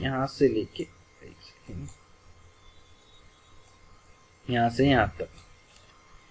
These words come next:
ये एक पूरी slab है। ये चार parts में divide हो जाएगी अगर मैं ये option लेता हूँ, क्योंकि हमारे यहाँ पे ग्लो-, grid है,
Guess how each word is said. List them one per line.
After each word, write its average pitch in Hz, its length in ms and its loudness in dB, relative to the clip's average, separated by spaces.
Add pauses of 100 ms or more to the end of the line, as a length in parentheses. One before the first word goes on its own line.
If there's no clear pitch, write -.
(540)
ये 156 140 12
एक 165 160 8
पूरी 175 180 12
slab 185 380 12
है। 196 120 4 (1300)
ये 160 60 10 (140)
चार 180 320 12
parts 185 240 12
में 185 100 12
divide 156 240 12
हो 139 60 10
जाएगी 139 340 12
अगर 156 220 12
मैं 165 140 10
ये 156 80 10
option 147 360 8
लेता 139 220 6
हूँ, - 60 2
क्योंकि 165 220 8
हमारे 160 300 10
यहाँ 156 120 10
पे 170 140 6
ग्लो-, 139 420 8
grid 143 280 10
है, 110 180 4